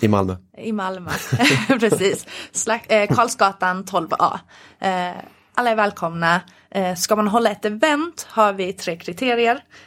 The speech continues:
Speaker 2: Eh, eventets ämne måste ha någon koppling till internet eller liksom innovation och entreprenörskap.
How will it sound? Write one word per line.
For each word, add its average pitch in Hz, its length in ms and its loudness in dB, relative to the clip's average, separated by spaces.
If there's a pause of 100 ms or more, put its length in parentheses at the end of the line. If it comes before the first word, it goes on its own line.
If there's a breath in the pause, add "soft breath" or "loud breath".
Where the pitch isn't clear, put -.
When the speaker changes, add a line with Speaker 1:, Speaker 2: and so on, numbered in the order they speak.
Speaker 2:
Eh, 180 540 -2
eventets 185 720 0
ämne 202 460 2
måste 180 260 -4
ha 180 80 0
någon 170 120 0
koppling 170 480 0
till 165 300 -2
internet 170 840 -2
eller 170 440 -4
liksom 175 360 -8
innovation 175 420 -2
och 175 60 -2
entreprenörskap. 170 800 -2